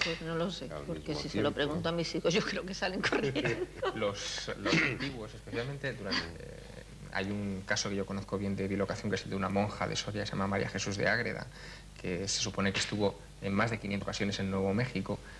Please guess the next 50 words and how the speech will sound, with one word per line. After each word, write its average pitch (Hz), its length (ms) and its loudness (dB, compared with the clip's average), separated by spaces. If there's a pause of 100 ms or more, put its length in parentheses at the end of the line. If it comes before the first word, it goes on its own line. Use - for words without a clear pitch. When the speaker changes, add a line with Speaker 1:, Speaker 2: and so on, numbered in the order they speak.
(100)
Speaker 3:
antes 98 220 4
de 101 100 4
que 98 60 2
llegaran 92 320 2
los 95 160 0
evangelizadores 90 720 0
españoles, 98 580 2
y - 40 -2
evangelizó - 520 0
allí 87 200 2
varias 67 280 2
tribus - 300 -2
de - 60 -8
indígenas - 520 0
y - 60 -4
tal. - 140 -8 (480)
Pues - 160 4
lo 104 100 6
que 101 100 2
decía 139 260 4
la 143 140 4
Inquisición, 117 640 -2
o - 20 2
lo 98 100 0
que - 120 -8
sospechaba - 680 2
la 101 60 2
Inquisición, 104 680 0
que - 80 -10
es - 100 -6
muy 107 180 2
gracioso - 380 0
ese - 100 -4
tipo - 200 -2
de - 60 2
explicaciones, - 640 0 (460)
en 95 140 4
su - 140 2
proceso - 360 2
de 95 80 4
mil 104 240 4
seiscientos 104 680 0
treinta 92 260 -4
y 92 40 -6
cinco, 107 420 0 (600)
es 120 200 4
que, 127 380 0
eh, 104 220 4
la 98 140 6
monja, 127 460 0